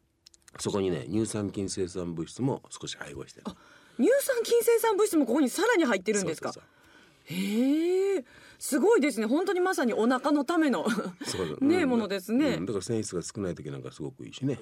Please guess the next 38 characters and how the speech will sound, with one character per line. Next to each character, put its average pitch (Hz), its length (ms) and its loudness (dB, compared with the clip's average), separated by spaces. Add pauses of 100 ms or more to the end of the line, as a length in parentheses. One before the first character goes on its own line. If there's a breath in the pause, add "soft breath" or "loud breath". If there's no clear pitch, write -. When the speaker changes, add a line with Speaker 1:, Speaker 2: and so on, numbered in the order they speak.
Speaker 2:
う 202 40 -4
ん。 285 720 2 (520)
Speaker 1:
で 90 120 0
ね、 90 140 -2 (400 loud breath)
あ 80 100 -6
の 82 420 -4
ー、 58 60 -12 (440 soft breath)
ま 143 120 0
あ、 - 20 0
オ 117 80 2
リ 156 60 0
ゴ 170 120 0
糖 185 140 -2
っ - 20 -2
て 80 140 -6
ね、 90 140 -4
そ 90 120 -8
の 92 80 -4
大 123 220 0
腸 98 160 -6
の 110 160 -2
ビ 87 120 -8
フ 90 60 -4
ィ 87 60 -4
ズ 78 60 -8
ス - 100 -12
菌 87 220 -4
を 82 40 -8
増 90 120 -6
や 95 140 -2
す - 140 -8
ん 73 140 -6
で 71 100 -14
す - 120 -14
け - 140 -10
ど、 95 340 -2
Speaker 2:
は 247 220 -2
い。 147 100 -6